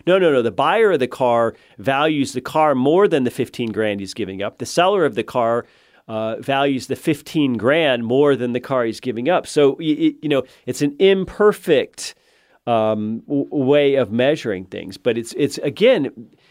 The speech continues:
you know, very seductive if we could just come up with a, a utility function. Uh,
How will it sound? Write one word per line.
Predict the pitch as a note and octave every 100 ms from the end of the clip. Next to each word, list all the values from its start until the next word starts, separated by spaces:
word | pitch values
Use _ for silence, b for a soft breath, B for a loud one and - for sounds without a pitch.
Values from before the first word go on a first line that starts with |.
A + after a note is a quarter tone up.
| _
you | C3
know, | C3+
very | D3 A#3+
seductive | C#4 G#3 C#3 D3+ - - A#2+ F#2+
if | G#2 C#3
we |
could | C#3+ C3
just | D#3+ E3
come | - E3
up | F#3+ C#3+
with | A#2
a, | G2+ - A#2+
a |
utility | G#2+ A2 - - G3 C3+ F#2
function. | - F2+ D2 - - - b b b b b
Uh, | A2+ G#2+ G#2